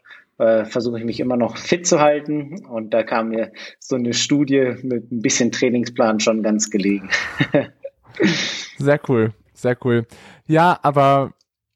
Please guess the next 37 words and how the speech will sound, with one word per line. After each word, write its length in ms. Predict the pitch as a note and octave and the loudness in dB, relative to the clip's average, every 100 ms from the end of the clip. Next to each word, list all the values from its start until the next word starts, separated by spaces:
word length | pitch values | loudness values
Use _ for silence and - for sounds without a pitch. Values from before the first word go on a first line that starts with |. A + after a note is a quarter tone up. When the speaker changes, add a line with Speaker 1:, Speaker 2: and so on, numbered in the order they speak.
| _ | _
Speaker 2:
erzähl 300 | C3 C#3+ G#3+ | -2 0 2
doch 120 | G#3 | 2
mal 200 | C#3+ B2 | 2 0
so 180 | B2 C3 | 0 -2
generell, 600 | B2+ B2+ B2+ C3+ C#3 A2+ | 0 0 2 4 4 2
wie 100 | A#2+ | -2
ist 160 | A#2 - | -4 -4
es 80 | - | -4
denn 220 | C3 A#2+ | -4 -2
so, 420 | A#2+ A#2 A#2 A2+ - - - - - - _ _ - | 0 2 2 -2 -6 -8 -6 -6 -14 -20 _ _ 0
nach 200 | B2+ C#3 | 2 4
Olympia 460 | B2+ C#3+ - G#2+ | 2 2 0 -2
zu 140 | - G#2+ | -2 -6
fahren? 320 | G#2+ G2 G#2 _ _ _ _ - - - - _ _ _ _ - | -2 -2 -4 _ _ _ _ -20 -20 -20 -20 _ _ _ _ 0
Speaker 1:
Ähm, 800 | E3 D#3+ D#3 D#3 D#3 D3+ G3+ G#3 | 2 4 2 2 0 -2 -6 -12
ja, 220 | C3+ C3 G2 | -10 -10 -8
zu 120 | D3 | -2
den 200 | D3+ D#3 | 0 2
Olympischen 400 | D#3+ F3+ E3+ C#3+ | 2 0 0 -2
Spielen, 420 | - F3 F#3+ F#3 | -2 0 0 2
das 160 | E3+ D3+ | 0 0
ist 60 | |
natürlich 400 | D#3 D3 D#3+ C#3+ | -2 0 -2 -2
so 300 | C#3+ C#3 C3+ | -2 0 2
ein 260 | C#3 D3 B2+ | 0 -2 -8
Traum 320 | - C#3+ D3 | -2 0 2
eines 240 | D3 C3 C3 | -2 -4 -6
jeden 240 | C3+ A#2 | -6 -6
Sportlers. 540 | - G#2 A2 F#2+ F#2+ | -8 -8 -8 -8 -8
Also 200 | A2 A2 | -8 -8
das, 400 | G#2+ A2+ - - - | -4 -4 -4 -8 0
ähm, 720 | A#2 A2+ A2+ A2 A2+ A2+ A2+ | 2 4 2 0 -4 -6 -4
kann 100 | C3 | -2
man 80 | A#2+ | -2
nicht 160 | A2 - | -4 -4
anders 280 | A2+ A2 | -4 -2
sagen. 520 | A#2 A2+ A#2+ B2 G#2+ | 0 0 0 -4 -8